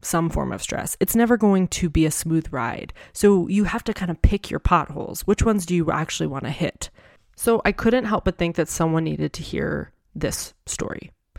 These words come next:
to hear how I got here, what it has looked like, at least a little bit. I know there's so much more I can show you. I could be here for hours, and I will show you in chunks, more digestible chunks.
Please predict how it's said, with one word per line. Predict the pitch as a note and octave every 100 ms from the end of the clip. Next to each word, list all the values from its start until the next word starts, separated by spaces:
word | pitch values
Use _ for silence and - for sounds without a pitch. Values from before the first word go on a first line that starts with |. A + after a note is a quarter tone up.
| - -
to | - F3
hear | E3 D#3+ D#3+ D#3 D#3
how | - - A3+
I | G#3+
got | E3+ D#3+
here, | - - D3+ D3 G#3 B3+
what | - F3+
it | F#3+
has | F3 D#3+
looked | D3 D#3+ -
like, | D#3 D3+ F#3 -
at | -
least | E3+ A#3+ - - -
a | B3+
little | A#3 G3+ E3+
bit. | E3+ A#3+ -
I | F#3+
know | G#3 G#3
there's | F3+ F3
so | - A#3+
much | G#3 F3
more | E3 D#3+
I | D3+
can | E3+
show | D#3 E3
you. | D#3+ F3+ G3
I | D#3+
could | E3+
be | D#3+
here | D#3 D#3+
for | - D#3
hours, | D3+ F3 A3
and | - E3 - - - -
I | G#3
will | F#3 G3 G3+
show | - F3+
you | F#3 F3+
in | G3
chunks, | F#3 - E3+ - G#3 -
more | F#3 F3
digestible | E3+ F3 E3 D#3 - F3+ F#3
chunks. | - F3+ G#3 -